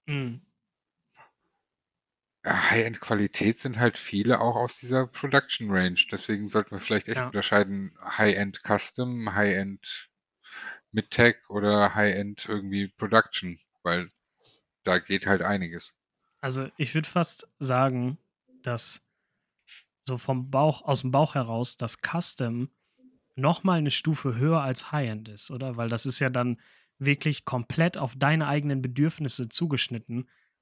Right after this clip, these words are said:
Speaker 1: und da hast du dann ja wirklich komplett alles drin, was du da drin haben willst.
Speaker 2: Ja, man muss halt
Speaker 1: So.
Speaker 2: definieren, High-End von was, ne? Es gibt bestimmt irgendwelche Sammler, Messersammler, die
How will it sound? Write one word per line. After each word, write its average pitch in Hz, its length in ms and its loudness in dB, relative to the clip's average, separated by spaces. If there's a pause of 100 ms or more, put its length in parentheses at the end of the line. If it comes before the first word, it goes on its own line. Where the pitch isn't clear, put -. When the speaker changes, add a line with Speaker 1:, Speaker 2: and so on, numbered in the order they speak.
(140)
Speaker 1:
und 120 420 -6 (340)
da 123 200 2
hast 131 200 4
du 139 40 -2
dann 127 200 0
ja 123 280 0 (460)
wirklich 139 320 -2
komplett 135 400 2
alles 156 320 2
drin, 147 220 -2
was 135 160 -2
du 151 100 0
da 139 100 2
drin 135 320 0
haben 110 300 -4
willst. 107 440 -10 (640)
Speaker 2:
Ja, 87 80 -6
man 101 220 -2
muss 110 200 0
halt 107 160 2
Speaker 1:
So. - 0 -
Speaker 2:
definieren, 110 640 4
High-End 107 380 2
von 95 240 -6
was, 117 320 4 (220)
ne? 120 240 -4 (480)
Es - 100 -12
gibt - 160 -4
bestimmt 110 360 -4
irgendwelche 104 460 -2
Sammler, 110 520 0
Messersammler, 110 760 -2
die 98 380 -4